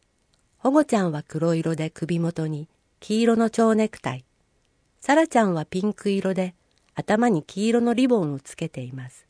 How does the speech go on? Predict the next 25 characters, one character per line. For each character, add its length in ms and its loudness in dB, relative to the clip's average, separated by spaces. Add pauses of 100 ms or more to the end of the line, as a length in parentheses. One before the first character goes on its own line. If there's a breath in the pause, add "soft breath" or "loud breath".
(1120)
ど 120 0
ち 160 2
ら 100 6
も 160 0
黄 240 -4
色 180 2
の 120 0
羽 320 0
を 100 2
一 240 -4
枚 260 0
上 180 0
に 120 -2
掲 320 -4
げ 120 -2
て 140 -4
い 140 -2
ま 180 -4
す。 140 -20 (1600)
胸 260 6
に 140 8
は 140 4
漢 300 0
字 140 0
の 200 0